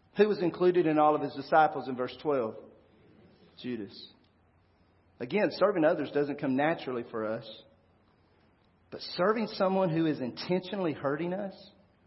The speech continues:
serving someone that is stabbing us in the back and is not like us,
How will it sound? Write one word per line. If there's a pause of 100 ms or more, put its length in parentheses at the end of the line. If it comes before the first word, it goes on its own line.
(1500)
serving (100)
someone
that
is (100)
stabbing
us
in
the
back
and
is
not
like
us,